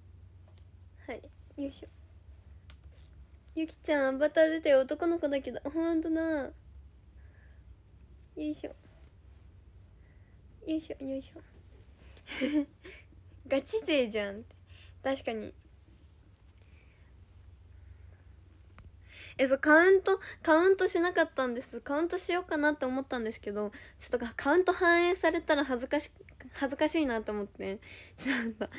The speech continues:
カウントはしなかった。<laughs> なんか間違えてさ、間違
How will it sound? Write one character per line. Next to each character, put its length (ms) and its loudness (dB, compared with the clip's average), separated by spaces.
カ 120 4
ウ 40 10
ン 300 10
ト 100 2
は 160 8
し 160 0
な 140 6
か 120 2
っ 60 2
た。 300 -4
<laughs> 400 0
な 120 4
ん 40 2
か 80 4
間 140 8
違 40 6
え 40 4
て 120 4
さ、 340 -2
間 120 2
違 20 -6